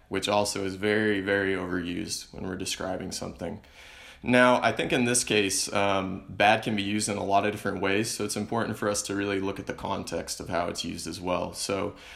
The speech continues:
I can think of a basic example of saying something like, um, let's say we're, we're working on a work project, and we say something like, "There are many problems with the current project. It's very bad."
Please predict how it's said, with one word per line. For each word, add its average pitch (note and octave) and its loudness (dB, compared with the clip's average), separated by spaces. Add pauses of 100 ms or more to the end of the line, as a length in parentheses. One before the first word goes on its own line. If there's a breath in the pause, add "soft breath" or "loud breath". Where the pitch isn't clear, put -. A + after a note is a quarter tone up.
(220 loud breath)
I A#2+ 2
can D3 -2
think D#3+ 0
of C#3 0
a A#2 0
basic G#2+ 2
example F#2+ 0
of F2+ 0
saying G2 -2
something F#2 -4
like, F2+ -2
um, E2+ -6 (140)
let's B2 -2
say C#3+ 4
we're, A#2 2
we're G#2+ 2
working A2 0
on G2 0
a F#2+ -4
work G2 -2
project, F2 -2 (520 loud breath)
and F#2+ 2 (120)
we A2+ 0
say G#2+ 4
something G2+ 0
like, F#2 0
"There G#2 4
are G2 2
many C#3 2
problems G#2 4
with G2 -6
the - -8
current F#2 0
project. F2 0
It's F#2+ -6
very G2+ 2
bad." F2 -2